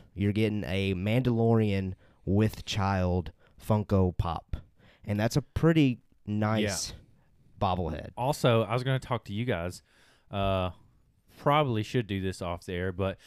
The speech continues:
Speaker 2: I think it would be cool
Speaker 1: <laughs>
Speaker 2: whoever wins if they wanted to, uh,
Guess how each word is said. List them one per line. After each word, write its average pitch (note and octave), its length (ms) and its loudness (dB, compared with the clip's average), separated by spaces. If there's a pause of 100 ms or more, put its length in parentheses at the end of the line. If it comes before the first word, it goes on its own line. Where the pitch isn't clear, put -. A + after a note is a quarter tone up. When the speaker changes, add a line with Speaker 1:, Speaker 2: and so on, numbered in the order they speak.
(180)
Speaker 2:
I A#2+ 80 -2
think D3 220 0
it C#3 60 0
would A#2 120 0
be A#2+ 120 2
cool C3 260 4
Speaker 1:
<laughs> - 140 0
Speaker 2:
whoever C3+ 440 8
wins G#2 600 0 (340)
if G#2+ 180 -2
they A2+ 160 2
wanted A2 380 2
to, G#2+ 460 4
uh, F#2 360 2